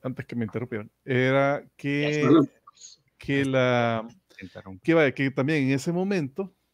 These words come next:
Speaker 1: cuando Zack Snyder, eh, estaba diciendo eso, él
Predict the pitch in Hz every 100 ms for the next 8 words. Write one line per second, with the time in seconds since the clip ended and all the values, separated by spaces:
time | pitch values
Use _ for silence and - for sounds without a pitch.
0 | _ _ _ _ _ _ - 131 120 143
1 | 131 147 151 156 147 143 127 117 113 120
2 | - 135 139 127 123 143 143 - _ _
3 | _ _ _ _ _ _ _ - 151 180
4 | 233 196